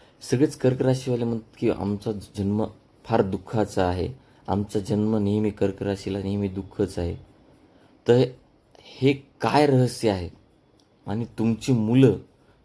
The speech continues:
तुमचंच कर्म आहेत का? काही पुनर्जन्माचं ह्याच्यात काही गूढ आहे का? काही सत्य आहे का? हे समजून घ्या. ठीक आहे, तर चला सुरुवात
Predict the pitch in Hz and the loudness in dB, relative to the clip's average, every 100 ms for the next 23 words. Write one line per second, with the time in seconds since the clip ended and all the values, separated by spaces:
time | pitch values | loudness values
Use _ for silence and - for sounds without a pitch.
0 | _ 107 117 - 143 135 - 127 139 147 | _ -6 -4 -2 -4 -4 0 4 4 4
1 | 131 131 131 120 120 _ _ _ _ _ | 4 2 0 -8 -10 _ _ _ _ _
2 | _ _ 113 110 113 117 123 113 127 127 | _ _ -4 -4 0 2 2 4 2 2
3 | 123 127 123 110 123 - 117 113 - 95 | 0 0 -2 -2 -4 0 0 -2 -6 -16
4 | 104 123 147 139 127 104 110 107 113 - | -2 4 6 6 4 0 -6 -6 -8 -10
5 | - 123 110 98 107 - _ _ _ _ | -6 -4 -2 -4 -10 -14 _ _ _ _
6 | - 120 - 113 120 135 117 95 87 _ | -6 -4 2 2 4 4 4 0 -8 _
7 | _ _ _ _ _ _ _ _ _ - | _ _ _ _ _ _ _ _ _ -8
8 | 139 120 - - _ - 143 135 135 | -4 -4 -6 -18 _ 4 4 4 0